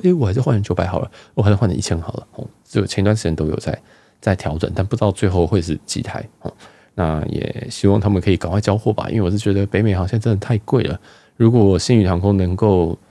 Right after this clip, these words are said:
赶快多开几个航点的话，嗯，然后同时我有二十架航空里程的话，耶，就可以换起来。哦，就是我的，我的，我的想法啦。所以那时候其实我有买二十架航空里程，原因就是因为我其实 focus 是在它年底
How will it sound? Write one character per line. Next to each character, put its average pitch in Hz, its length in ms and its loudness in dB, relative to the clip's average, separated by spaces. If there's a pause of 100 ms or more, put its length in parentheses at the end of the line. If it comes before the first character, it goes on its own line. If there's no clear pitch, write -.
(400)
赶 87 120 0
快 101 200 2
多 98 220 2
开 95 200 0
几 85 140 -2
个 - 80 -6
航 78 220 -6
点 - 160 -6
的 - 80 -10
话， - 200 -4 (520)
嗯， 78 640 -2 (560)
然 85 100 -4
后 90 200 2 (260)
同 101 180 2
时 - 220 -2
我 85 140 -2
有 87 80 0
二 85 180 0
十 - 80 -10
架 82 100 -4
航 78 120 -6
空 76 180 -4
里 73 80 -4
程 - 160 -8
的 - 80 -8
话， - 180 -6 (420)
耶， - 360 -12
就 - 80 -20
可 - 80 -6
以 - 60 -4
换 - 200 -6
起 - 160 -12
来。 - 60 -12 (200)
哦， - 140 -10
就 87 140 -4
是 85 140 -4 (320)
我 - 100 -4
的， 80 380 -6
我 92 80 -2
的， - 260 -4 (380)
我 92 80 0
的 92 80 4
想 90 200 0
法 - 120 -2
啦。 - 160 -12
所 92 120 -2
以 87 40 2
那 95 100 2
时 92 100 -2
候 85 80 2
其 85 140 -2
实 82 80 0
我 87 140 2
有 101 80 4
买 85 160 0
二 92 180 -2
十 98 80 -4
架 101 80 0
航 92 120 2
空 95 120 2
里 78 60 0
程， 73 200 -4
原 80 100 -4
因 113 100 2
就 90 100 -2
是 90 140 -4
因 87 80 -4
为 95 160 2 (480)
我 101 160 0
其 117 120 -2
实 120 120 0
focus 123 280 2
是 110 240 -4
在 117 120 4
它 110 140 2
年 107 300 4
底 - 200 -2